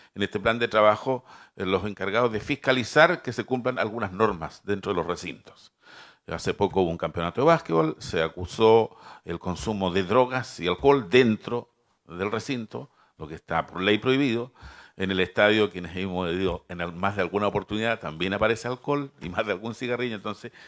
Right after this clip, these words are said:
creo que falta el ente que tenga que controlar este tipo de situaciones dentro de nuestros recintos deportivos y que no se haga vista gorda.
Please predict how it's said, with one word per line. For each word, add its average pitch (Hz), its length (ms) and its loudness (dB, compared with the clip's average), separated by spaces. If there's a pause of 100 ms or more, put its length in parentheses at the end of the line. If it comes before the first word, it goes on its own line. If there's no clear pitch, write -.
(320)
creo 147 340 6
que 131 120 -8
falta 120 360 2
el 110 100 0
ente 127 340 -2
que 117 120 -6
tenga 139 420 0
que 131 60 -14
controlar 113 400 0
este 113 180 -8
tipo 107 180 -4
de 101 60 -2
situaciones 98 580 -8
dentro 139 400 2
de 110 60 -4
nuestros 104 300 -6
recintos 101 360 -6
deportivos 95 600 -4 (340)
y 95 100 -6
que 104 100 -4
no 101 100 -4
se 104 160 0
haga 98 280 2
vista 80 360 -8
gorda. - 420 -4